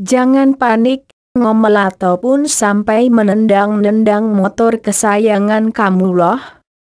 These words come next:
Kalau dia makin ngadat baru tahu ntar hehe.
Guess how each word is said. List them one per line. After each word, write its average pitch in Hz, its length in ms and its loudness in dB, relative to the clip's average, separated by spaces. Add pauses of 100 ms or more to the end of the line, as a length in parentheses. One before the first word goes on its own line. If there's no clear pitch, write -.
(300)
Kalau 247 480 2
dia 233 480 2
makin 208 560 -2
ngadat 226 420 0
baru 220 460 0
tahu 185 400 -2
ntar 226 320 -2
hehe. 175 720 -2